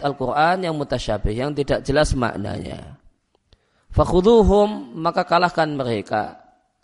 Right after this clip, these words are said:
Tangkap mereka kalau makna letaknya. Tangkap mereka atau kalahkan mereka bisunan, dengan hadis. Karena ashabus sunan, orang yang menekun hadis,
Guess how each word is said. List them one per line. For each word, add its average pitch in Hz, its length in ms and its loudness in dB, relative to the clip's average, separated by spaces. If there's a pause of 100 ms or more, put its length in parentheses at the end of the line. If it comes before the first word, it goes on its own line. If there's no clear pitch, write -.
(520)
Tangkap 160 400 -2
mereka 156 400 -2
kalau 120 240 -4
makna 113 280 -4
letaknya. 110 600 -6 (960)
Tangkap 170 380 -2
mereka 160 400 -2
atau 160 100 -4
kalahkan 185 480 0
mereka 180 480 0
bisunan, 175 880 -2
dengan 160 480 0
hadis. 120 1120 0 (1600)
Karena 143 400 0
ashabus 175 480 0
sunan, 170 380 0
orang 170 240 0
yang 165 80 -4
menekun 156 400 -4
hadis, 160 800 2